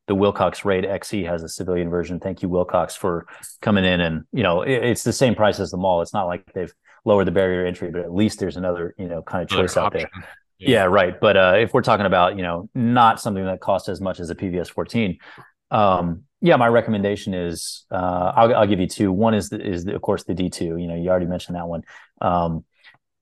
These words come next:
Speaker 1: the performance on those are insane because of the L E D technology in them. It's not a, you know, the other D balls like the A three and, um,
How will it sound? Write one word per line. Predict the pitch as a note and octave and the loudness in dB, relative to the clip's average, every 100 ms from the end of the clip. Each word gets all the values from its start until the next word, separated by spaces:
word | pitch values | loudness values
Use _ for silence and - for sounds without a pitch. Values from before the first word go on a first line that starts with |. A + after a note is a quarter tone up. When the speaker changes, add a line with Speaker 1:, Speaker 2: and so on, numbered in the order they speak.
| _ | _
Speaker 1:
the | A#2+ F#2+ F#2+ | -2 2 0
performance | - G2 - A2 G#2 F2 - - A#2 | 0 -2 2 2 2 -2 -6 -8 -4
on | F#2+ | -2
those | F#2+ F2+ F2 - | 0 0 -2 -4
are | F#2+ F2 F2+ | -2 -2 -2
insane | E2 - G#2+ F#2+ F2 | -10 -6 -4 -2 -2
because | E2+ E2+ F2 | -4 -4 -4
of | E2+ | -4
the | F#2 | -2
L | F#2 F#2 | 0 0
E | F2 | 0
D | F#2+ | -2
technology | - A2+ F#2 F2 E2 F2+ | -2 -4 -4 -6 -6 -6
in | E2 | -8
them. | D#2+ | -8
It's | D#2+ - | -8 0
not | G2 | 2
a, | F2 E2 - - - - - _ | 2 0 -4 -20 -20 -20 -20 _
you | B2+ | -2
know, | F#2 E2+ | 0 2
the | G2+ A#2 | 4 6
other | A2 G#2 | 6 6
D | G2+ | 6
balls | G2 F#2+ - | 6 6 4
like | F#2 | -2
the | G#2 | -2
A | G#2 F#2+ | -4 -4
three | G2+ G2 F#2+ F#2 G2 | -2 -2 0 0 -2
and, | G#2 F2 F2 E2+ | -6 -8 -6 -2
um, | F2 E2 | -2 -2